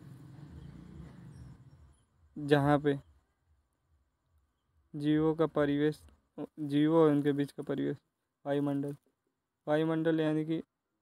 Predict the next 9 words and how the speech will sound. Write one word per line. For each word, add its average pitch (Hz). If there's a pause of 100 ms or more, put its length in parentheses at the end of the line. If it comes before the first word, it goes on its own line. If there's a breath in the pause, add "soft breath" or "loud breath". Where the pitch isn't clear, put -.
(440)
पृथ्वी 151
को 165
घेरने 143
वाला 151
वायु 139
का 139
चादर, 143 (240)
पहला। 143 (480)
जलमंडल, 143